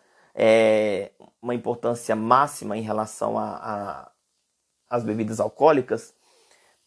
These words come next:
pelo fato de que acreditava-se que a,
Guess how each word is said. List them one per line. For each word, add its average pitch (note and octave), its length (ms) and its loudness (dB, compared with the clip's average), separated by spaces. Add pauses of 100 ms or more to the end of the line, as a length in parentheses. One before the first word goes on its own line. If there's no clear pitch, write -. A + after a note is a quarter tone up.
(200)
pelo G3+ 280 6
fato D#3 420 2
de A#2 160 -10
que C3 480 -4 (140)
acreditava-se C3 1160 0 (580)
que C3 640 0 (1500)
a, B2 420 6